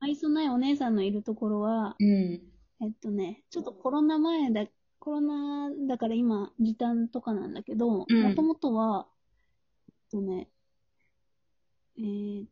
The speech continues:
Speaker 1: と、月曜日から日曜日までやってて、
Speaker 2: えー。
Speaker 1: 平日は夜二十二、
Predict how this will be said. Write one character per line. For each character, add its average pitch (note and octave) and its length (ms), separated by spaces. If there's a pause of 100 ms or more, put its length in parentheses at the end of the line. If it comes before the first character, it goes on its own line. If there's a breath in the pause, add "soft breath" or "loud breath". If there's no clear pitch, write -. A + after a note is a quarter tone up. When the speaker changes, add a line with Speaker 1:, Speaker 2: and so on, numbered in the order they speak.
Speaker 1:
と、 - 120
月 A#3 440
曜 D#4+ 120
日 C4+ 120
か G#3+ 80
ら F#3 60
日 G#3+ 340
曜 C#4+ 100
日 A#3+ 80
ま F#3+ 160
で F3+ 80
や F3 80
っ - 20
て - 200
て、 - 420 (220)
Speaker 2:
え C4+ 60
ー。 D4+ 120
Speaker 1:
平 C4+ 260
日 C#4 40
は C#4+ 380 (160)
夜 C#4 240
二 A#3+ 200
十 C#4 100
二、 G#3 100